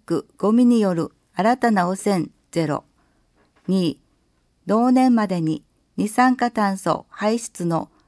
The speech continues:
実質ゼロ。三、市民や事業者が学び、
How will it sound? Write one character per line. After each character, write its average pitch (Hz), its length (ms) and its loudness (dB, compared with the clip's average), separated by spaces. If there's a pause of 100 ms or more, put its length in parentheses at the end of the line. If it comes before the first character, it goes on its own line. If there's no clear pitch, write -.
(140)
実 233 380 -6
質 175 140 -10
ゼ 156 180 -2
ロ。 - 180 -4 (680)
三、 185 400 -6 (420)
市 247 220 -2
民 247 280 4
や 165 340 -2
事 190 160 -8
業 254 240 4
者 247 160 -4
が 214 120 -2
学 180 320 -4
び、 - 240 -8